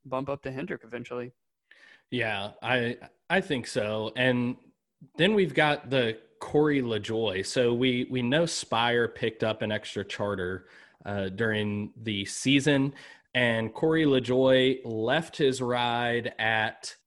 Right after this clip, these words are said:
Speaker 2: Go
Speaker 1: Go
Speaker 2: Fast
Speaker 1: Fast.
Speaker 2: Racing, and he is now rumored to be going to Spire.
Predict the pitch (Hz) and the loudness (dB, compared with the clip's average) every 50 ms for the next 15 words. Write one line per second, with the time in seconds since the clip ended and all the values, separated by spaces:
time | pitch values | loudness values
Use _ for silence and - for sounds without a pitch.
0 | _ _ 143 139 135 135 - 143 123 117 123 - 131 123 127 135 139 131 - - | _ _ 4 4 4 4 4 2 2 2 2 0 0 2 4 4 4 2 0 -4
1 | 107 104 104 110 120 135 - - 127 123 120 117 117 113 110 113 113 110 107 - | -4 -4 -4 -6 -8 -10 -8 -4 -2 0 0 2 0 0 0 -2 -4 -6 -8 -10
2 | - _ - - - - 175 165 160 156 151 151 147 - 131 131 127 123 120 117 | -16 _ -20 -20 -8 -4 -2 0 2 4 4 2 2 2 0 0 0 0 -2 -4
3 | 117 120 113 117 117 127 147 156 156 147 139 131 131 123 - 117 120 131 156 165 | -6 -6 -4 -2 0 0 2 2 2 2 2 2 0 -2 -2 -2 0 0 2 2
4 | 156 127 123 120 120 - - 135 117 120 120 117 113 113 123 123 127 127 123 120 | 2 2 0 -2 -4 -4 -6 -4 -2 -2 -2 -2 -2 0 0 0 2 0 0 -2
5 | - 123 117 110 - - - - 104 113 131 143 127 104 101 98 101 101 | -2 -4 -4 -4 -6 -10 -8 -4 -2 0 2 2 2 0 0 -2 -4 -6